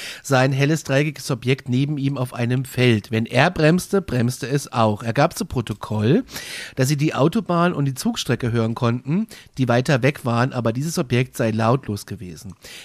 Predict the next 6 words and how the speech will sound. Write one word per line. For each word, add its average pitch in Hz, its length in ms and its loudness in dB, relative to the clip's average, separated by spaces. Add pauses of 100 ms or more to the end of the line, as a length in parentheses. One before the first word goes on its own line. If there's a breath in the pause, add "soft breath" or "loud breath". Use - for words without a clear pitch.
Der 165 280 6
wiederum 139 440 2
hat 139 140 0
das 131 100 -2
Verteidigungsministerium 120 1160 0
informiert, 110 540 0